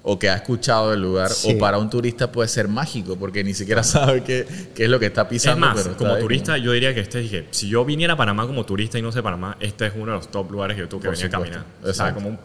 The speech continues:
Speaker 3: como si fuera un turista, pues. Pero yo como panameño dije, "Chuzo", si es, dije, puntual a donde voy dentro del área. Pero es lo que quiero decir en el sentido de que son estos, estos, ¿cómo te digo? Esos, son esos puntos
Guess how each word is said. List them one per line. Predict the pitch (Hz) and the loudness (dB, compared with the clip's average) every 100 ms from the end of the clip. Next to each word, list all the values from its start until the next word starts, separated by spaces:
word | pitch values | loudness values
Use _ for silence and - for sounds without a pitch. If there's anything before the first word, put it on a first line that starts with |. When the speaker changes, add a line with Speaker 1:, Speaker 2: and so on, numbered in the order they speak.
| - - | -10 -6
Speaker 3:
como | 104 | -4
si | - - | -4 -2
fuera | 117 | -2
un | 127 | -2
turista, | 131 113 82 | -4 -6 -8
pues. | 78 76 - - - | -12 -16 -18 -20 -12
Pero | 90 92 | -2 2
yo | |
como | 117 | 4
panameño | 98 87 95 101 | 4 2 0 2
dije, | 107 110 82 | 0 -2 -8
"Chuzo", | 92 85 73 | -10 -10 -12
si | - - - | -12 -14 -12
es, | 85 | -10
dije, | 98 107 95 80 | -6 -4 -4 -8
puntual | 90 90 98 107 | -8 -2 2 2
a | |
donde | 107 92 | 2 0
voy | 95 101 | 2 0
dentro | 104 104 110 | 0 -2 -4
del | 95 | -2
área. | 104 110 110 113 - - - - - | -2 -2 -4 -8 -12 -20 -18 -8 2
Pero | 120 | 4
es | 160 | 6
lo | |
que | 127 | 4
quiero | 101 139 | 4 2
decir | 117 120 123 | 0 -2 -2
en | 131 | -2
el | |
sentido | 104 92 107 120 | -4 -4 0 0
de | 101 | -2
que | 87 85 - - - - - - - | -6 -10 -14 -16 -6 -6 -6 -20 -8
son | - 123 120 135 127 - - 135 | -2 2 2 0 -8 -18 -6 0
estos, | 143 139 156 147 - - - - - - - - | 0 -2 -6 -6 -8 -14 -18 -20 -20 -20 -18 -6
estos, | 117 - 135 - - - - - | -6 -6 -8 -10 -14 -20 -20 -14
¿cómo | 131 | -4
te | - | -2
digo? | 123 92 80 - | -2 -4 -6 -8
Esos, | - 131 | -8 -8
son | - 139 | -6 -4
esos | 156 170 | -4 -4
puntos | - 196 104 80 78 - | -4 -4 -4 -8 -10 -16